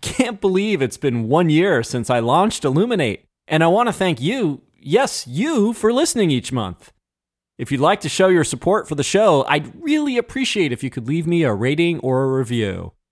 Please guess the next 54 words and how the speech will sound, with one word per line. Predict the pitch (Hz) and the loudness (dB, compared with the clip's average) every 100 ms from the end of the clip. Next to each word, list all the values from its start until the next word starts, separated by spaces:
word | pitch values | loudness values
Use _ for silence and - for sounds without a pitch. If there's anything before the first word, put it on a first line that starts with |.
| _ _ - | _ _ -4
And | 123 | 0
I'd | 117 | 0
love | 117 165 214 | 4 2 2
if | 160 | -2
you | 131 | -4
could | - 110 | -6 -8
click | - 143 | -8 -8
subscribe | - 117 - 123 139 160 | -8 -10 -4 0 2 0
or | |
follow | 127 160 196 147 107 | -2 0 0 0 0
in | 104 107 | -4 -8
your | 92 | -10
favorite | - 107 113 - | -8 -6 -6 -4
podcast | 123 98 - 85 80 - | -2 -2 -4 -8 -8 -10
app. | 92 82 _ _ _ _ _ _ _ | -10 -12 _ _ _ _ _ _ _
You | - 190 | -6 -4
may | 320 | 0
have | 302 | 2
noticed | 220 196 190 | 4 4 2
the | - | 0
show | 120 139 139 | -2 0 2
has | 123 95 | 0 -2
been | _ 127 | _ -2
on | 127 110 | 0 0
pause | - 113 110 95 - | -2 0 0 0 -6
the | |
last | 98 95 92 - | -6 -6 -6 -6
few | 113 | -6
months. | 101 101 85 82 - - _ _ _ _ _ _ - | -4 -4 -6 -10 -14 -16 _ _ _ _ _ _ -6
I'd | 208 | -2
been | 185 131 | 0 2
waiting | 139 147 147 | 4 4 2
for | 131 127 | 0 -4
the | 107 | -2
covid | - 135 120 | 0 2 2
vaccine, | 117 113 - 113 113 107 - _ _ | 0 -2 -6 -4 -4 -4 -8 _ _
and | 139 | -4
I'm | 147 | -4
thrilled | 147 147 202 202 | -2 2 2 2
to | |
share | 151 165 175 | 0 4 4
that | 156 | 2
my | 117 | 0
guests | 107 127 147 151 | 0 0 0 0
and | 143 | 0
I | 151 | 2
were | 131 101 | 0 -2
fully | - 151 160 | -2 0 2
vaccinated | 147 135 - 117 98 92 | 4 2 2 -4 -4 -4
before | 92 98 117 95 | -8 -6 -4 -4
recording | 92 - 110 117 | -6 -4 -2 -2
this | 113 - | -2 -2
interview | 107 92 92 | -4 -4 -8
together. | - 90 87 73 76 | -10 -10 -10 -12 -16